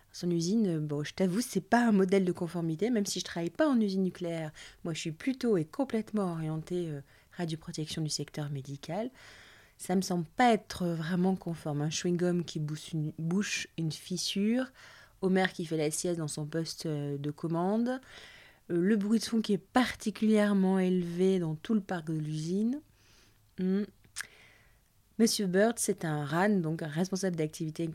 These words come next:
nucléaire qui tente d'acheter les contrôleurs de l'État. Monsieur Bird, c'est un ran qui est vraiment pas très consciencieux. Mais tu sais que finalement, il ne lui manque peut-être que simplement son conseiller en radioprotection ?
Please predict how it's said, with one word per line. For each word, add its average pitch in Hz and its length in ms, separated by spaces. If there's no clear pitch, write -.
nucléaire 180 460
qui 190 160
tente 214 340
d'acheter 214 600
les 196 100
contrôleurs 180 720
de 165 80
l'État. 147 320
Monsieur 202 260
Bird, 214 320
c'est - 260
un 160 140
ran 196 360
qui 196 220
est - 20
vraiment 208 440
pas 196 180
très 185 240
consciencieux. 165 720
Mais 214 140
tu 240 120
sais 508 180
que - 60
finalement, 180 680
il 185 160
ne 262 80
lui 294 160
manque 202 380
peut-être 175 640
que 165 120
simplement 151 500
son 147 220
conseiller 156 560
en 147 100
radioprotection ? 143 880